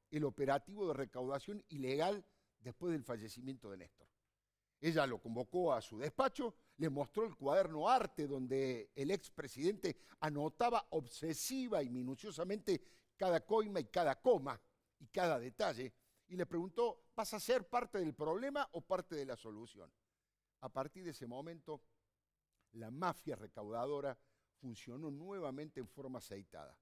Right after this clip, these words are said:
como siempre, pero esta vez bajo las órdenes de la araña Cristina. Digo araña con todo respeto, porque Daniel Muñoz la llamaba así por lo maltratadora que era.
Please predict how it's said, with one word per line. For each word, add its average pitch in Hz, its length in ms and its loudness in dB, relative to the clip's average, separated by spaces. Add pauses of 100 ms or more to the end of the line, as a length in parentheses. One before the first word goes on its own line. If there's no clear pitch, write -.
(120)
como 175 200 -10
siempre, 117 460 -12 (460)
pero 120 180 -8
esta 127 220 -4
vez 123 320 -12 (360)
bajo 104 280 -16
las 95 240 -14
órdenes 120 500 -8 (260)
de 107 220 -12
la 98 240 -6
araña 127 560 -6
Cristina. 78 640 -20 (680)
Digo 160 280 -2
araña 143 460 0
con 101 240 -14
todo 123 280 -6
respeto, 101 600 -10 (300)
porque 120 320 -10
Daniel 160 360 -6
Muñoz 135 600 -8 (300)
la 110 120 -2
llamaba 110 460 -2
así 107 340 -8 (520)
por 120 180 -2
lo 123 160 -2
maltratadora 123 960 -4
que 139 160 -8
era. 80 180 -14